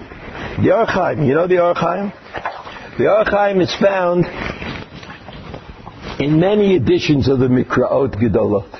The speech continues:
which I guess means that he's important, important personality. You know, the Or Chaim is one of the people who's called HaKadosh. The Or Chaim is called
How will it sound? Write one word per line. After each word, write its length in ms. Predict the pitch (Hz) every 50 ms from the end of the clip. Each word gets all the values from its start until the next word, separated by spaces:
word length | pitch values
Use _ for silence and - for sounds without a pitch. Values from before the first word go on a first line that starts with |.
| - - - - - - _ - - _ - - - - _ _ - - _ _ _ - - _ _ - _ - _ - -
which 220 | - 123 120 -
I 120 | 135 127
guess 280 | 123 - 170 165 - -
means 540 | 143 147 175 185 170 156 147 143 131 - -
that 160 | 131 123 110
he's 220 | 107 120 123 110
important, 460 | 135 139 127 - 160 185 196 190 - 165
important 460 | 131 131 - - 127 127 123 135 -
personality. 760 | - 123 123 - - 127 147 170 190 226 247 220 175 - - - - - - - - - - - - - - - - - - - - - - -
You 80 | 95 107
know, 140 | 135 139 131
the 100 | 131 147
Or 120 | 151 139
Chaim 340 | - - 147 156 156 151 139
is 100 | 107 104
one 220 | 120 143 151 160
of 60 | 151
the 60 | 131 117
people 380 | - - 143 151 156 143 127
who's 160 | 117 110 - - -
called 400 | - 156 143 131 123 113 107 - -
HaKadosh. 880 | - 110 117 - - - - 165 139 107 - - - - - - - - - - - - _ - - _ - - - - - - - - - - - - _ - -
The 120 | - 117
Or 60 | 120 -
Chaim 260 | - 147 139 131 127
is 100 | 113 -
called 340 | - - 127 123 117 113